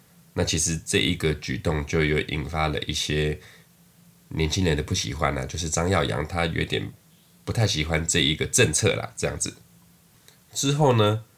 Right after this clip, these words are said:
就迎来了黑社会电影第二个重要的元素。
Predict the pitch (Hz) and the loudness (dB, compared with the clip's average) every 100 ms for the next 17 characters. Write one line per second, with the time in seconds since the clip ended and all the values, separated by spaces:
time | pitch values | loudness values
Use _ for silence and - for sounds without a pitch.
0 | _ _ - 127 - - 85 98 101 85 | _ _ 2 2 2 -2 2 4 6 6
1 | 82 - - - 127 127 127 131 104 92 | 4 0 -6 0 2 2 2 4 4 4
2 | 113 85 - - 104 85 - - - - | 2 2 0 0 0 0 -6 -6 -6 -8
3 | - - 120 - 104 85 76 76 - 95 | -14 -4 -4 0 2 2 -2 -2 4 4
4 | 78 82 69 71 65 - 76 80 - 95 | 6 4 2 0 -2 0 0 2 4 2